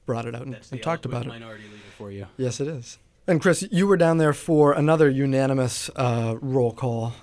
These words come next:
Speaker 1: uh, on, uh, tacking on another two million dollars,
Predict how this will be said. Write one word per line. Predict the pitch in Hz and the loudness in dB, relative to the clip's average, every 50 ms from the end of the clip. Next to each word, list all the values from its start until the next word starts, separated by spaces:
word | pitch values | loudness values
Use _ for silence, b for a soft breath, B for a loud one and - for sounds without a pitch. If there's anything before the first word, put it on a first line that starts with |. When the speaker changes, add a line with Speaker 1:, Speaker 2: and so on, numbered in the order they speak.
| - - | -10 -6
Speaker 1:
uh, | 127 120 117 117 117 117 131 | -6 -4 -4 -2 -4 -4 0
on, | 143 139 139 139 139 131 B B B B B B | 2 2 4 4 2 0 B B B B B B
uh, | - 131 127 123 | -2 0 0 0
tacking | 123 - 160 170 170 - 190 175 | 0 2 4 4 4 4 2 4
on | 165 156 | 4 4
another | 151 151 170 165 151 131 | 6 6 6 6 4 2
two | - - - 226 220 | 2 0 2 4 4
million | 185 180 190 202 196 170 151 135 | 6 6 6 6 6 4 4 4
dollars, | 135 147 165 180 165 131 117 113 110 101 - | 4 4 4 4 4 2 0 -2 -4 -8 -10